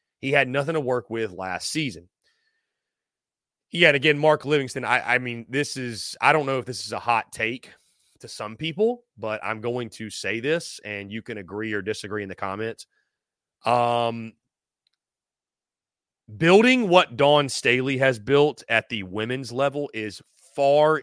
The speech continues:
easier to build that at that level than to do it at the men's level. It's, it's much easier. And guys, the reality of why it's much easier, how many schools out there make women's basketball a priority?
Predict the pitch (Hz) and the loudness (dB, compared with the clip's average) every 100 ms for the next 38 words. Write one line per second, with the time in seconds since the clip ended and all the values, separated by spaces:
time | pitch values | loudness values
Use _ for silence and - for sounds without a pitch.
0 | - 139 135 107 95 92 - 101 87 117 | -6 -12 -12 -10 -10 -10 -10 -12 -6 -4
1 | 123 90 92 113 123 92 92 104 113 - | -4 -4 2 2 2 -4 -10 0 0 2
2 | 147 156 170 175 _ _ _ 110 131 123 | 0 0 0 -8 _ _ _ -2 -2 0
3 | 131 113 131 131 117 117 117 95 107 98 | -8 -6 -2 -2 -2 -2 -2 -4 -12 -12
4 | 95 101 92 78 71 - _ _ _ 90 | -12 -10 -10 -12 -16 -16 _ _ _ -10
5 | 80 85 - _ _ _ _ _ 120 - | -10 -10 -20 _ _ _ _ _ -4 -2
6 | - 123 - 120 104 95 78 60 _ _ | -6 -6 -2 -4 -4 -8 -12 -18 _ _
7 | _ _ _ - 127 143 127 92 _ _ | _ _ _ -4 6 8 6 2 _ _
8 | _ 110 127 120 139 180 202 165 110 101 | _ -8 0 4 6 6 4 0 0 0
9 | 110 147 180 - 196 190 196 214 226 247 | 2 4 2 -2 -4 -4 -6 -6 -6 -10
10 | - _ _ _ _ _ _ _ _ _ | -14 _ _ _ _ _ _ _ _ _
11 | _ _ _ _ _ _ _ _ _ _ | _ _ _ _ _ _ _ _ _ _
12 | _ _ _ _ _ _ _ _ _ - | _ _ _ _ _ _ _ _ _ 2
13 | 175 226 240 - 208 190 160 139 135 117 | 4 4 -2 -2 -2 0 0 2 2 2
14 | 110 107 107 107 - 113 120 107 85 90 | -2 -4 -4 -8 -8 -8 -8 -10 -6 -4
15 | 101 127 127 127 92 90 76 64 - | -4 -4 -4 -4 -6 -10 -12 -14 -20